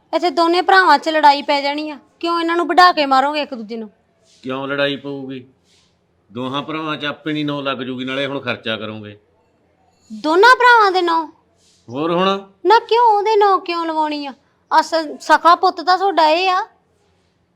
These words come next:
Speaker 2: ਕਿਉਂ ਸਕੇ ਨੂੰ ਤੁਹਾਡਾ ਨਹੀਂ ਸਕਾ, ਜੇ ਮੇਰਾ ਤਾਂ ਸਕਾ ਪੁੱਤ ਹੈ। ਕੀ ਹੋ ਗਿਆ ਜੇ ਤੁਹਾਡੀਆਂ ਮਾਵਾਂ ਦੋ ਨੇ?
Speaker 1: ਦੇਖੋ ਬਾਪੂ ਜੀ,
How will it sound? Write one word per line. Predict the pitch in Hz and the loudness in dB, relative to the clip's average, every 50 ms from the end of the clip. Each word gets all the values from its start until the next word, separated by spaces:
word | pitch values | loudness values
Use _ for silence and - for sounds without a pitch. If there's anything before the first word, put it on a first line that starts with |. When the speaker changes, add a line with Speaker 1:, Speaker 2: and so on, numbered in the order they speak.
| _ _ - | _ _ -14
Speaker 2:
ਕਿਉਂ | 113 110 120 151 196 | -10 -8 -8 -6 -8
ਸਕੇ | 196 - 151 151 - 165 165 | -8 -6 -8 -6 -4 -4 -4
ਨੂੰ | 165 175 185 185 170 156 123 - _ _ _ | -4 -4 -4 -4 -6 -8 -10 -16 _ _ _
ਤੁਹਾਡਾ | - 120 123 113 113 143 | -12 -12 -8 -4 -2 -2
ਨਹੀਂ | 147 165 170 | -2 -2 -4
ਸਕਾ, | 143 151 139 151 156 | -4 -4 -2 -2 -4
ਜੇ | 151 170 | -4 -4
ਮੇਰਾ | 165 160 151 156 160 | -4 -4 -4 -4 -4
ਤਾਂ | 160 175 170 | -4 -6 -6
ਸਕਾ | 170 156 151 160 156 | -6 -6 -6 -6 -8
ਪੁੱਤ | 151 160 160 - - | -10 -10 -12 -10 -6
ਹੈ। | 175 156 165 196 220 - _ _ _ _ _ _ _ _ _ _ _ _ _ _ - | -4 -4 -4 -4 -8 -12 _ _ _ _ _ _ _ _ _ _ _ _ _ _ -10
ਕੀ | 131 147 156 | -6 -4 -2
ਹੋ | 151 156 | -2 -2
ਗਿਆ | 156 156 160 165 | -2 -2 -2 -2
ਜੇ | 175 175 | -2 -4
ਤੁਹਾਡੀਆਂ | 160 160 156 147 156 165 165 | -6 -8 -8 -8 -6 -6 -4
ਮਾਵਾਂ | 160 160 156 156 160 165 | -4 -4 -4 -4 -6 -6
ਦੋ | 156 165 160 160 | -6 -6 -6 -6
ਨੇ? | 160 165 170 170 165 _ _ _ _ _ _ _ _ _ _ _ _ _ _ _ _ _ _ _ _ _ _ _ _ _ _ _ _ _ _ 247 | -6 -6 -6 -8 -12 _ _ _ _ _ _ _ _ _ _ _ _ _ _ _ _ _ _ _ _ _ _ _ _ _ _ _ _ _ _ -12
Speaker 1:
ਦੇਖੋ | 226 285 294 285 - 339 339 | -8 -8 -6 -2 0 2 4
ਬਾਪੂ | 349 330 330 330 330 330 | 4 4 2 2 -4 -4
ਜੀ, | 330 392 392 | -4 -6 -6